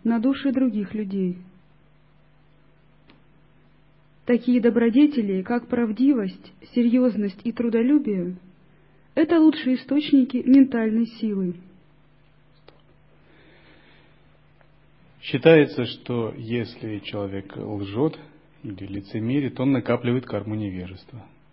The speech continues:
Speaker 2: В следующей жизни эта карма проявится как недоверие к его словам, отсутствие авторитета.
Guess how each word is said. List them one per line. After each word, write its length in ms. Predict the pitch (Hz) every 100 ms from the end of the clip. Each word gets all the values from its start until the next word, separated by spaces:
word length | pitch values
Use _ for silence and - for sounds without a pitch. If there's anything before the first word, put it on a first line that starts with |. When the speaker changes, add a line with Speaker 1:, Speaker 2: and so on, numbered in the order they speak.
| _ _ _ _ _ _ - - - _ _ _ -
Speaker 2:
В 60 |
следующей 420 | - 123 127 120 143
жизни 280 | 170 160
эта 200 | 151 143
карма 340 | 127 131 139 131
проявится 800 | - 110 110 127 123 117 - 101
как 440 | - 101 98 - -
недоверие 760 | - 127 131 127 127 127 117 110
к 120 | -
его 240 | 113 104 101
словам, 540 | - 104 95 95 90 - - -
отсутствие 640 | 104 - 131 123 - 123
авторитета. 920 | 113 - 110 107 - 101 92 95 90